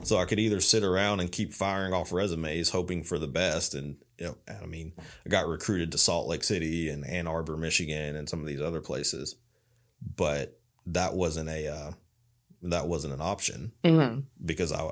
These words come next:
Speaker 1: I had to stay here.
Speaker 2: Right.
Speaker 1: So we had to do something.
Speaker 2: Mm-hmm.
Speaker 1: And so I just kinda stumbled into entrepreneurship by accident.
Speaker 2: Gotcha. You know, that's, that's another thing that I hear a lot from people is that, um,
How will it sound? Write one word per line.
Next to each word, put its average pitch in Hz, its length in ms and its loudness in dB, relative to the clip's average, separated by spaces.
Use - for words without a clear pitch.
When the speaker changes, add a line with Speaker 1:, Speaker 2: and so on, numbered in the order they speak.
Speaker 1:
I 80 80 -2
had 78 140 -2
to 80 60 0
stay - 180 0
here. 127 340 -2
Speaker 2:
Right. 143 320 2
Speaker 1:
So - 60 -14
we 90 100 -8
had 104 140 2
to 85 60 -2
do 78 100 -4
something. 131 640 0
Speaker 2:
Mm-hmm. 175 160 -6
Speaker 1:
And 85 140 0
so 80 120 0
I 95 100 2
just 107 180 0
kinda 78 180 -4
stumbled 78 360 0
into 73 140 -6
entrepreneurship 71 600 -6
by 64 120 -8
accident. - 380 -8
Speaker 2:
Gotcha. 147 480 0
You 202 100 6
know, 202 140 8
that's, 220 360 4
that's 190 220 2
another 180 320 8
thing 165 200 4
that 156 120 4
I 143 100 2
hear 139 400 2
a 135 80 0
lot 131 320 0
from 131 220 -2
people 120 640 -8
is 123 240 -4
that, 123 400 -4
um, 123 460 0